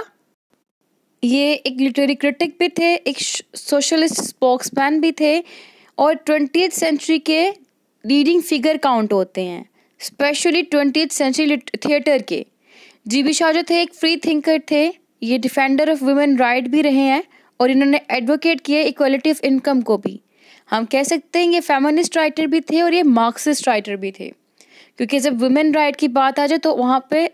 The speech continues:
ऑटोमेटिकली फेमिनिज्म की थ्योरी को एसोसिएट किया जाता है और जब एडवोकेट किया जाए equality of income को तो वहाँ पे मार्क्सिज्म की थ्योरी को एसोसिएट किया जाता है।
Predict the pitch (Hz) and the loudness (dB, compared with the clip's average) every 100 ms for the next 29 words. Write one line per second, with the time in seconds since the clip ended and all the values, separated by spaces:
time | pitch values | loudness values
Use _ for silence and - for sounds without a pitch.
0 | _ 247 247 285 262 262 294 320 330 294 | _ 0 0 2 0 0 0 2 2 2
1 | 262 254 240 277 269 285 269 254 294 294 | 0 0 0 0 -2 -2 -2 0 0 0
2 | 277 240 - 247 262 - 240 220 196 190 | 2 0 0 0 0 0 0 2 0 -4
3 | - 185 - _ _ - - - 247 226 | -8 -14 -16 _ _ -20 -20 -2 -2 0
4 | 285 - _ - 254 269 294 311 285 311 | -2 -4 _ -4 -2 -2 0 -2 0 0
5 | 320 302 320 - 247 285 277 277 320 311 | 0 2 0 -2 -2 0 0 0 -2 0
6 | 262 262 302 294 339 339 254 247 262 320 | 0 2 2 0 0 -2 -2 0 0 0
7 | 277 233 233 - 262 294 311 294 262 226 | 0 0 -2 -4 -2 -2 -2 -2 -2 -2
8 | - 339 466 - _ - 254 269 240 240 | 0 -2 -2 -14 _ -8 -2 -2 -2 -2
9 | 226 202 208 190 190 175 - 170 | -2 -2 -2 -2 -2 -6 -8 -12